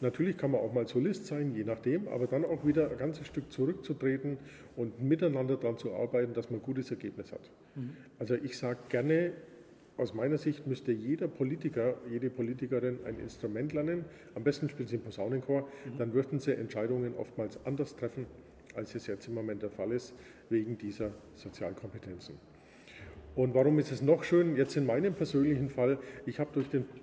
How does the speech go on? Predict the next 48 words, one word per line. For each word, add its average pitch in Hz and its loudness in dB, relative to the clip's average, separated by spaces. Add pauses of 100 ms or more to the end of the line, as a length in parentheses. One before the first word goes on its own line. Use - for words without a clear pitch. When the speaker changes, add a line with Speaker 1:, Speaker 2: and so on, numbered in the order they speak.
(180)
Speaker 1:
ähm, 113 0
Posaunenchor 135 2 (480)
die 123 2
Kirche 156 4
immer 151 4
von 143 0
der 127 0
aktiven - -6
Seite 101 -4
kennengelernt. 92 -6 (100)
Speaker 2:
Mhm. 120 -10 (400)
Speaker 1:
Ganz 139 2
oft 151 0
haben 131 2
ja 131 6
Leute 131 4
den 127 0
Eindruck, 135 0
sie 131 -4
müssen 123 0
in 117 -2
den 123 2
Gottesdienst 120 -2
gehen, 117 0
dann 104 -6
setzen 110 -6
sie 101 -14
sich 101 -6
rein, 123 4
passiert 135 0
nicht 127 -2
viel, 131 2 (540)
langweilig. 123 4
Ich 139 -4
hab 151 2
das - -6
ganz 175 2
anders 156 2
erlebt 143 4
und 131 -4
das 123 0
war 120 2
auch 123 2
in 127 2
meiner 117 2
Jugendzeit 123 0
unglaublich 113 -6
prägend, 135 0